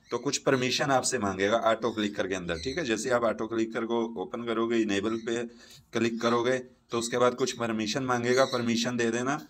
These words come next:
और उसके बाद इसमें वापसी आओगे तो यहाँ पे सेटिंग पे आपने आ जाना है, ठीक है।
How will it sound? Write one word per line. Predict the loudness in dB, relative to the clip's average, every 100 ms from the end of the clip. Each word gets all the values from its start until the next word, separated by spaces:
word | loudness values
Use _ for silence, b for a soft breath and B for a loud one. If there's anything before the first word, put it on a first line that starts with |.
| B B 0
और | 4 4 2
उसके | -6 -2 2
बाद | 4 4 2 0 -4 -8
इसमें | -4 0 2
वापसी | 4 2 0 4
आओगे | 4 4 2
तो | 2
यहाँ | 2 2 0 0
पे | -2
सेटिंग | -2 -4 -2 0
पे | 2
आपने | 0 -2 -4 -4 -6 -4
आ | -2
जाना | -2 -4 -4
है, | -4
ठीक | -2 -2
है। | -4